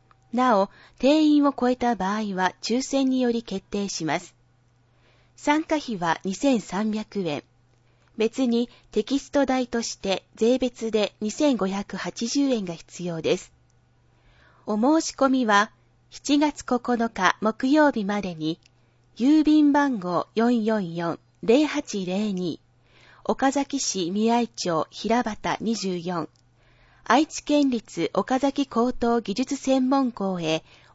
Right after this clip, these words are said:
往復はがき、または電子メールにて。メールアドレス、オーケーエーゼットエーケーアイハイフンエスイーエヌ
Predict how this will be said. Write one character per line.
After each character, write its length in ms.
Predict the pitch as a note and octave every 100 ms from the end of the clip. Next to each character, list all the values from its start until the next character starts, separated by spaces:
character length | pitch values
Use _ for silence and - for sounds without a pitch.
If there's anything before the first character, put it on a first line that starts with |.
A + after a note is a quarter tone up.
| -
往 160 | B3 C#4
復 280 | C#4+ -
は 160 | A#3 A#3+
が 100 | G#3 -
き、 240 | - D3+ - _ _ _ -
ま 120 | G3+
た 180 | A#3 G#3
は 200 | F3 - - _
電 240 | G3 D4 D4
子 180 | C#4+
メ 220 | C#4+ D4 C4
ー 40 |
ル 60 | F#3+
に 140 | F3
て。 240 | - D3+ - _ _ _ _ _ _ _ _ _ _ _ _
メ 240 | G#3 C4 D4+
ー 40 |
ル 180 | D4 C#4+
ア 60 | C4+
ド 120 | G#3
レ 120 | F#3
ス、 260 | - D#3+ - _ _ _ _ _ _ _
オ 260 | C4 C4+ -
ー 40 | -
ケ 260 | B3 C4
ー 60 | B3
エ 200 | B3 A#3
ー 80 | E3+ - _
ゼ 140 | G#3
ッ 60 | G#3+ _
ト 140 | C4+ C4+
エ 220 | C4 G3+
ー 60 | -
ケ 240 | - G#3+ A3
ー 60 | -
ア 160 | A3
イ 160 | F#3 - _ _
ハ 160 | - A#3+
イ 60 | A3+
フ 220 | - E3
ン 80 | - _ _ _ _
エ 100 | G3+
ス 200 | - -
イ 320 | C4+ B3+ C4 -
ー 60 |
エ 80 | B3
ヌ 220 | F#3 E3